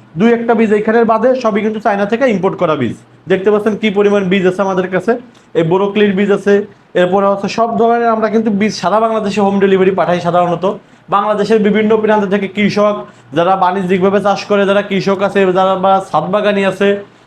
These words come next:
বা যারা শখ করে গাছ লাগায়, তারা কিন্তু আমাদের থেকে বীজ নেয়। সারা দেশে আমরা হোম ডেলিভারি দিই, রেগুলার দিই। একটা ইউনিক জিনিস দেখাই, এদিকে আসেন। অনেকে খোঁজে ইউনিক বীজ, "ভাই, একটু ইউনিক কি আছে, ইউনিক কি আছে?" এরকম বলতে বলতে ভাই জীবন শেষ। এই দেখেন ইউনিক বীজ,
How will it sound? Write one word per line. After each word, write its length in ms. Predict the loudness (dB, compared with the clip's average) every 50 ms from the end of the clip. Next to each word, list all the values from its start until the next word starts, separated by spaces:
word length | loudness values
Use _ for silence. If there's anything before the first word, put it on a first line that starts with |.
| -6
বা 120 | -4 -2 -2
যারা 160 | -2 -2 -2
শখ 240 | -2 -2 -2 -2 0
করে 160 | 0 0 2
গাছ 220 | 2 2 0 0 0
লাগায়, 220 | 0 0 0 0
তারা 180 | 0 0 0 -2
কিন্তু 200 | -2 -2 0 0
আমাদের 240 | 0 0 -2 -4
থেকে 320 | -4 -4 -4 -2 -2 -4 -4 -6 -12 -20 -20 -8 -2 0
বীজ 180 | 0 2 2
নেয়। 220 | 2 2 2 2 0
সারা 220 | 0 0 0 0
দেশে 220 | 0 0 0 0
আমরা 140 | 0 0 0
হোম 200 | 0 0 0 2
ডেলিভারি 300 | 2 2 2 2 2 0
দিই, 220 | 0 0 -2 0 0
রেগুলার 420 | 2 2 2 2 2 2 0 -2
দিই। 140 | -4 -8 -10 -12 _ -20 -20 -20 _ _ _ _ _ _ _ _ _ _ _ _ _ _ _ -6
একটা 160 | -4 -2 0
ইউনিক 380 | 0 2 2 2 2 2 2 2
জিনিস 220 | 2 2 2 2
দেখাই, 220 | 2 0 0 0 0
এদিকে 220 | 0 0 -2 -2
আসেন। 220 | -2 -4 -6 -8 -8 -12 -18 _ _ _ _ _ _ _ _ _ _ _ _ _ _ _ _ -4
অনেকে 300 | -2 0 0 0 -2 -2
খোঁজে 320 | -2 -2 0 2 2 2
ইউনিক 340 | 2 2 4 4 2 2 2
বীজ, 280 | 2 2 2 0 -2 -8 -16 -20 _ _ _ _ -4
"ভাই, 160 | -2 0 0 0
একটু 160 | 0 0 2
ইউনিক 380 | 2 4 4 2 2 0 0
কি 140 | 0 0 0
আছে, 200 | 0 0 0 2
ইউনিক 340 | 2 2 2 2 0 -2 -2
কি 140 | -2 -2 -2
আছে?" 180 | 0 0 2
এরকম 280 | 2 2 2 2 0 0
বলতে 260 | 2 0 2 2 2
বলতে 220 | 2 2 2 2 2
ভাই 120 | 2 2
জীবন 300 | 2 2 2 2 2 2
শেষ। 320 | 0 0 0 -2 -2 -6 -12 -18 -20 -20 -20 -10 -4
এই 160 | -2 0 0
দেখেন 280 | 0 0 0 0 0 0
ইউনিক 360 | 2 2 2 2 2 0 0
বীজ, 160 | 0 0 0